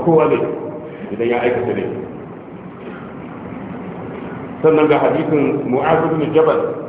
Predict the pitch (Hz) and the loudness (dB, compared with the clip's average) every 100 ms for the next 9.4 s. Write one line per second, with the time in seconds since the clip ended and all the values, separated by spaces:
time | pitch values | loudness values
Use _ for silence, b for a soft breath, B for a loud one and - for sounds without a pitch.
0 | - 135 139 - 151 151 151 151 160 147 | -10 -8 -8 -6 -2 0 2 2 2 2
1 | 151 143 - - 147 135 120 143 139 - | 2 2 2 0 0 2 0 2 2 2
2 | - - - - - - - - - 175 | -2 -6 -10 -12 -14 -14 -4 0 4 4
3 | 165 - 147 110 - 147 147 139 123 127 | 4 2 2 2 2 0 0 0 2 2
4 | 143 127 131 131 - 139 127 127 127 143 | 2 0 0 0 0 0 0 0 2 2
5 | 127 - 139 139 - - 143 151 139 151 | 2 2 2 2 0 -2 -2 2 4 6
6 | 160 233 - - - - - - - - | 6 4 0 -4 -8 -8 -10 -12 -14 -16
7 | - - - - - - - - - - | -18 -18 -18 -18 -16 -16 -16 -14 -14 -14
8 | - - - 165 160 - 151 147 127 131 | -12 -6 2 4 4 4 4 4 2 2
9 | 135 123 131 123 | 2 2 0 -2